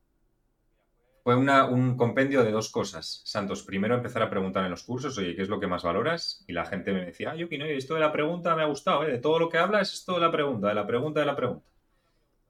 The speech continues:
Y de repente, eh, también fue gracias a una, a una mentora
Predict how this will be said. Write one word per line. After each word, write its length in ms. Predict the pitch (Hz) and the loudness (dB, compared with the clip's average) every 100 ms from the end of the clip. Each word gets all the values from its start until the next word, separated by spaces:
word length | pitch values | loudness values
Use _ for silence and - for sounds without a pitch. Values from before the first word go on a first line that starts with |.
| _ | _
Y 100 | - | -4
de 80 | 104 | 0
repente, 380 | 101 110 117 127 | 0 0 2 6
eh, 340 | 123 113 101 - _ | 6 6 2 -2 _
también 300 | 101 107 123 | 2 4 2
fue 300 | 123 143 139 | 2 4 6
gracias 360 | 110 120 143 - | 4 2 2 0
a 40 | |
una, 540 | 127 127 113 101 98 - | 2 4 4 4 0 -4
a 120 | - 107 | -6 0
una 120 | 123 | 2
mentora 500 | 107 98 135 98 - | 2 2 2 0 -2